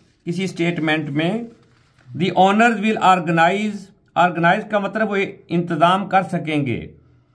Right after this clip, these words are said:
"पार्किंग का on request", यानी कि रिक्वेस्ट के लिए हम यूज़ भी करते हैं, "on your behest", यानी कि आपकी रिक्वेस्ट पर, आपकी behest पर वो ऑर्गेनाइज कर सकते हैं,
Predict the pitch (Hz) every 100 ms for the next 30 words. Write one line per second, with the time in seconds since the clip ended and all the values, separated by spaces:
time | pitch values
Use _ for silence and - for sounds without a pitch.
0 | _ _ _ _ - 160 175 170 208 180
1 | 208 202 175 180 170 - 185 185 - 95
2 | - 175 190 190 170 - 202 - 196 196
3 | 190 185 180 165 190 175 175 170 170 175
4 | 175 160 175 170 180 170 165 139 156 180
5 | - 85 - _ _ _ _ - 180 185
6 | 185 185 185 - 185 165 202 220 - 208
7 | 208 226 - _ _ _ _ - 156 185
8 | - 190 165 156 160 156 - 196 196 196
9 | 233 - _ _ - 185 185 185 170 175
10 | 180 175 196 196 175 - 180 196 226 -